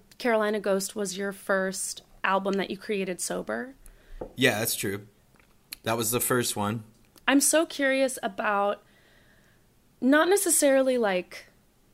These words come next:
Speaker 1: all of the health and wellness benefits of, like,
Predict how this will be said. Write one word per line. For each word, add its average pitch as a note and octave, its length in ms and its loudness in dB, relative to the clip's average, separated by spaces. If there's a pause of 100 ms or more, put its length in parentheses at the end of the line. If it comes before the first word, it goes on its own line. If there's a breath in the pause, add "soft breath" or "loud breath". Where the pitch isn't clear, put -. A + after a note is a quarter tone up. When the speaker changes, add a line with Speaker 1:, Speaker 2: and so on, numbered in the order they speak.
(800)
Speaker 1:
all A3+ 300 8
of A3 120 0
the A3+ 80 -2
health G#3 300 -4
and G3+ 120 0
wellness F#3 480 -2
benefits F#3 560 -4
of, F3 160 -4
like, E3+ 300 -6